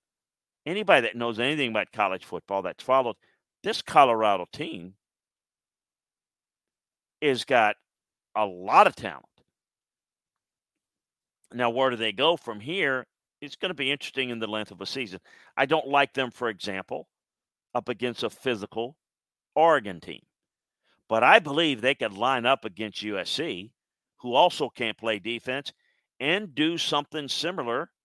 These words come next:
to what they did against T C U. I think U S C will probably win the game.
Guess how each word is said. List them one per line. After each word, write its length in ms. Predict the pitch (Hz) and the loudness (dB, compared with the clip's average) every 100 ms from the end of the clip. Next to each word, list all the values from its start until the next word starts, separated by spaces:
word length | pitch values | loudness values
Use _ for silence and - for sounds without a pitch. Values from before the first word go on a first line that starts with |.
| _ _ - | _ _ -6
to 80 | |
what 160 | 135 139 | -4 0
they 100 | 139 | -2
did 220 | 127 139 | -2 -4
against 380 | 127 135 127 - | -2 -4 -4 -8
T 120 | 147 | -8
C 280 | 123 131 147 | -6 -6 -6
U. 100 | 143 - _ _ - | -6 -10 _ _ -6
I 60 | |
think 280 | 208 202 139 | -2 -2 -2
U 160 | 147 135 | 0 0
S 100 | 117 | -2
C 160 | 135 | -6
will 60 | 107 | -6
probably 360 | - 120 90 95 | -2 -2 0 -8
win 220 | 107 87 | -10 -12
the 80 | 71 | -6
game. 420 | 107 139 208 | -4 -4 -6